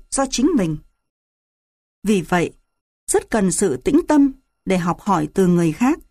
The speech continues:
và nhận biết sai lầm của bản thân. Trên các phương tiện truyền thông,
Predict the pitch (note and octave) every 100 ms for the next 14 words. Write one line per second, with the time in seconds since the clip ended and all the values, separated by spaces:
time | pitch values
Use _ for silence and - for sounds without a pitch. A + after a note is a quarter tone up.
0 | _ _ - G3 F#3+ D#3+ F3 - - D#4+
1 | A3+ G3 D#3+ E3+ - E3 E3+ D#3 - A#3+
2 | A#3+ A#3 _ _ _ _ _ _ _ _
3 | _ _ - A3+ G3+ G3+ - - D4+ C4+
4 | G3+ - - G3 E3 D3+ B3 A#3+